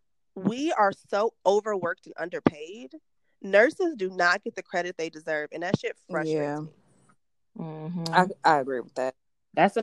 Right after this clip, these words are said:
Speaker 3: America for ya.
Speaker 2: Yeah.
Speaker 1: Like
Speaker 3: Meanwhile, we got a fucking trillionaire, a white man who's a fucking trillionaire,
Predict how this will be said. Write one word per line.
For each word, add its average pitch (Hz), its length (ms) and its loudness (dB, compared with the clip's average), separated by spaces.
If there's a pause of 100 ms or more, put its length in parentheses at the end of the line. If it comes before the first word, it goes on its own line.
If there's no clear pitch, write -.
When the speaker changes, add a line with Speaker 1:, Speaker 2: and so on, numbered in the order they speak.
Speaker 3:
America 269 320 6
for 208 260 -4
ya. 202 220 -4 (100)
Speaker 2:
Yeah. 294 280 2 (1080)
Speaker 1:
Like 175 420 -4
Speaker 3:
Meanwhile, 190 520 8
we 214 100 0
got 180 200 6
a 180 40 -4
fucking 185 380 -8
trillionaire, 160 1040 -2 (560)
a - 80 -8
white 175 280 -2
man 185 260 -10
who's 175 180 -12
a 180 60 -16
fucking 175 300 -14
trillionaire, 143 840 -6